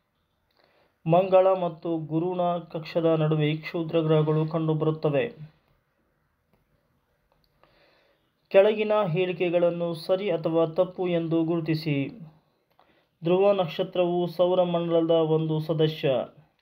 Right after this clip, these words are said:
ತಪ್ಪು. ಬುಧ ಸೌರಮಂಡಲದ ಅತ್ಯಂತ ಚಿಕ್ಕ ಗ್ರಹವಾಗಿದೆ. ಸರಿ. ಯುರೇನಸ್ ಸೌರಮಂಡಲದ ಅತ್ಯಂತ ದೂರದ ಗ್ರಹವಾಗಿದೆ. ತಪ್ಪು.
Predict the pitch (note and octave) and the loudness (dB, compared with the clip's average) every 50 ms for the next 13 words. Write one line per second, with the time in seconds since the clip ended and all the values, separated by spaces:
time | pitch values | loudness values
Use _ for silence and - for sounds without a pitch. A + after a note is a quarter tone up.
0 | _ _ _ _ - E3+ D#3+ D#3 - D#3 D3 C3 A#2 - - - - _ _ _ | _ _ _ _ -6 -6 -6 -4 -4 -2 -2 -2 -4 -8 -14 -20 -20 _ _ _
1 | _ _ _ _ _ _ - - _ _ _ _ _ _ _ _ _ _ _ _ | _ _ _ _ _ _ -20 -20 _ _ _ _ _ _ _ _ _ _ _ _
2 | _ - E3 E3+ F#3+ F#3+ G3+ G3+ G3+ G3+ F#3 - F3+ F3 F3 F3+ F3+ F3 F3 E3+ | _ -6 0 0 2 4 6 4 4 4 2 0 0 0 2 2 2 2 0 -2
3 | F3 E3+ E3+ E3+ E3 E3 D#3+ D3+ D3+ D#3 - F3+ F3 E3+ E3+ E3 D#3 - - - | 0 0 0 2 2 2 2 0 0 -2 -4 -4 -4 -4 -8 -10 -10 -12 -14 -10
4 | - F#3 F3 E3 F3 E3 D3+ D#3+ D#3+ D#3+ D#3+ D#3+ D#3+ D#3+ D#3 D#3 C#3 B2+ - - | -8 -6 -2 -2 0 0 2 2 2 2 0 2 0 0 0 0 -2 -4 -6 -12
5 | - - - - F3 D#3+ D#3 C#3+ C3 A#2+ D3 - - - - _ _ _ _ _ | -16 -12 -4 -2 0 0 0 0 -2 -4 -8 -14 -18 -20 -20 _ _ _ _ _
6 | _ _ _ _ _ _ _ _ _ _ _ _ _ _ _ _ _ _ _ _ | _ _ _ _ _ _ _ _ _ _ _ _ _ _ _ _ _ _ _ _
7 | - E3+ F3 F#3 G3 G3+ G#3 G#3+ G#3+ - - - - F3 F3 F3+ F3+ F3 F3 F3+ | 0 4 4 4 4 4 2 0 -2 -8 -8 -2 0 0 2 2 2 2 2 0
8 | F3 F3 F3 E3+ E3 D#3 D#3 D#3 - F#3 F3+ F3 F3 - F3 E3 D#3 D#3+ E3+ E3+ | 0 2 2 2 2 0 0 -2 -2 -4 -4 -2 0 0 0 0 0 0 -2 0
9 | E3+ E3+ E3+ E3+ D#3+ E3 D#3+ D#3 E3 D#3+ D#3+ D#3+ D#3+ D#3+ D#3+ D#3 D#3 D3 C3 - | 0 2 2 2 2 2 2 2 2 2 2 2 2 0 0 0 0 0 -2 -4
10 | - _ - F3+ F3 E3+ - - D#3+ D3 B2+ | -10 _ -4 -4 -4 -4 -6 -4 -4 -4 -4